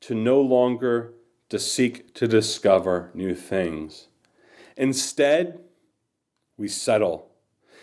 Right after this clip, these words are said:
and we declare that this is all that there is in life, and we become like bears prepared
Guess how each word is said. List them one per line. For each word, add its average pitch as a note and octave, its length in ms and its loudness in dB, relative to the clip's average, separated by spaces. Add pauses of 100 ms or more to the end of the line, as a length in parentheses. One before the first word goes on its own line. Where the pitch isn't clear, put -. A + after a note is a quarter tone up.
and C#3+ 80 -4
we E3+ 80 2
declare F3 440 2
that E3 240 -2
this F#3+ 180 0
is D#3+ 140 0
all F3 200 4
that F3 200 0
there B2 200 2
is G#3 600 0 (340)
in D#3+ 180 0
life, G3 480 -2 (800)
and C3+ 100 0
we C#3+ 80 4
become C#3+ 480 0
like C3 320 0
bears B2+ 400 2
prepared A2+ 720 -2